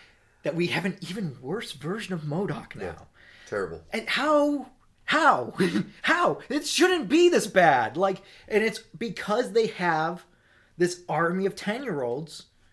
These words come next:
Speaker 1: and ten-year-olds at heart who will go, they don't read the comics. They don't know anything about this. This is just a fun popcorn thing for them.
Speaker 2: Mm-hmm.
Speaker 1: They don't really care.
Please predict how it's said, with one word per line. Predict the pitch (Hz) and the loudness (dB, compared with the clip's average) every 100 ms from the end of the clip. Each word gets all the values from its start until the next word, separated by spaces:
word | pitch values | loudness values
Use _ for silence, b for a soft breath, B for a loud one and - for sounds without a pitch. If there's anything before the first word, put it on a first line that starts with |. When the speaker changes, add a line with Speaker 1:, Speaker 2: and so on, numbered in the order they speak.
| _ | _
Speaker 1:
and | 165 165 156 | -6 -6 -6
ten-year-olds | 180 170 175 185 180 | -4 -2 -2 -2 -4
at | 226 | -6
heart | - 101 113 - b b b | -6 -12 -12 -18 b b b
who | - 180 | -6 -2
will | 165 | -2
go, | 156 147 127 113 123 185 - b b - | -2 -2 -2 -2 -4 -6 -10 b b -10
they | 127 | -4
don't | 156 220 | -2 -2
read | 160 143 | -2 -4
the | |
comics. | 120 - 101 107 123 - | -10 -14 -16 -14 -16 -10
They | 190 | -8
don't | 214 | -6
know | 156 123 | -6 -8
anything | 120 110 123 | -10 -12 -14
about | 110 104 104 | -12 -14 -12
this. | 147 151 | -8 -8
This | 165 180 | -6 -6
is | 190 | -6
just | - 165 - | -6 -8 -8
a | 156 | -12
fun | - 175 175 | -4 -2 -2
popcorn | 165 170 208 208 247 180 | -4 -6 -6 -6 -10 -8
thing | 139 120 | -10 -12
for | 127 | -12
them. | 113 | -12
Speaker 2:
Mm-hmm. | 98 | -10
Speaker 1:
They | 131 | -6
don't | 196 | -4
really | 160 120 | -4 -8
care. | - - 185 - 160 | -10 -8 -8 -8 -12